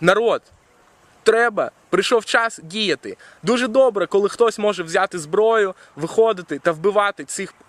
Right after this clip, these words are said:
покидьків, тих покидьків, які знищують Україну. Але є і більш гуманний спосіб. Я пропоную вам приєднуватися до нової української опозиції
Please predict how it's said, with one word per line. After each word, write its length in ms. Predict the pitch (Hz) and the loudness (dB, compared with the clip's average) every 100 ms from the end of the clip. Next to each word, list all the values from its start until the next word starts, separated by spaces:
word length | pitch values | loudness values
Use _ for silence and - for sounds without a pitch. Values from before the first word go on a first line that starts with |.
| - | 2
покидьків, 560 | 226 - 160 - 117 - - - - | 2 2 -8 -14 -20 -20 -20 -20 -4
тих 160 | 196 | -2
покидьків, 480 | - 240 220 - 185 | 2 0 0 -4 -4
які 200 | 170 190 | -2 -2
знищують 400 | 170 208 202 196 | -2 -2 -2 -4
Україну. 580 | 170 170 185 190 165 107 - - - - - - - - - - - - | -4 0 -2 -2 -6 -8 -12 -18 -20 -20 -20 -20 -20 -20 -20 -20 -20 -6
Але 360 | - 196 240 233 | 0 2 0 -4
є 340 | 165 196 247 240 - - - | -4 0 0 0 -4 -20 -12
і 80 | 202 | -6
більш 340 | 175 233 226 | -2 -2 -2
гуманний 500 | - 165 208 220 208 | -2 0 2 2 0
спосіб. 500 | 196 - 214 165 - - - - - | -10 -2 0 0 -4 -14 -20 -20 -2
Я 180 | 160 214 | 4 4
пропоную 520 | 247 247 247 233 190 | 2 -4 -2 0 0
вам 200 | 147 117 - - - - - - | -2 -6 -12 -20 -20 -20 -20 -2
приєднуватися 720 | 196 208 254 240 226 214 - | 0 2 0 2 0 0 -2
до 140 | 185 196 | 0 0
нової 480 | 196 196 226 233 226 | 0 2 2 2 -4
української 720 | 180 196 196 208 214 - 196 | -4 -2 -2 -4 -6 -2 0
опозиції 800 | - 175 202 175 196 - 113 95 | 0 0 0 0 -4 -4 -8 -10